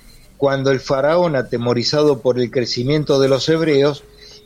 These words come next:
pensó que estos superarían en número a los egipcios y acabarían rebelándose en su contra.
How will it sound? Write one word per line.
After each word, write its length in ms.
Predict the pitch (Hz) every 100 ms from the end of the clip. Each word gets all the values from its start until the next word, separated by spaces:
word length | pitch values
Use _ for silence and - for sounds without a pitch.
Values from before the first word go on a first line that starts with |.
| -
pensó 380 | 151 143 180 175
que 120 | 170
estos 260 | 170 180 143
superarían 640 | 139 143 131 135 147 147
en 160 | 143 143
número 340 | 156 151 139
a 40 | 131
los 180 | 120
egipcios 640 | 139 123 156 143 139 156 127
y 60 |
acabarían 640 | 139 117 120 120 131 139 127
rebelándose 680 | 120 120 127 123 117 -
en 80 | 113
su 180 | - 113
contra. 440 | 185 123 92 -